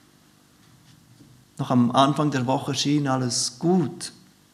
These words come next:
Endlich hatte diese Volksmenge erkannt, wer Jesus wirklich ist.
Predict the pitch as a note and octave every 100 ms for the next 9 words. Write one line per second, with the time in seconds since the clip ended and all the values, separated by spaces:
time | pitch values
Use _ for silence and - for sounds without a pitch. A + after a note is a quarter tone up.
0 | _ _ _ _ - - - _ _ -
1 | _ - E3 D#3+ D3+ D#3+ D#3+ D#3 D3+ D3
2 | E3+ - D3+ D#3+ F3+ - E3 D#3+ D3+ -
3 | F3 F3 C3+ - - - - - B2+ F#3+
4 | A3 F#3 E3+ E3+ C#3+ - E3 F#3+ F3+ E3
5 | F3 A#2 - - -